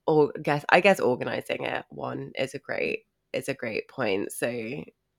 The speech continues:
tops, bottoms, jumpers type thing, and just, or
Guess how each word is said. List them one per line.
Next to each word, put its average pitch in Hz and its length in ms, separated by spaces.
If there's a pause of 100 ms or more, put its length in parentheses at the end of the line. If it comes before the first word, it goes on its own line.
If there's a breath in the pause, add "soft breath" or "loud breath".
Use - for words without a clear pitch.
(160)
tops, - 600
bottoms, - 840
jumpers 156 600
type - 260
thing, 143 300
and 147 140
just, - 260
or 143 440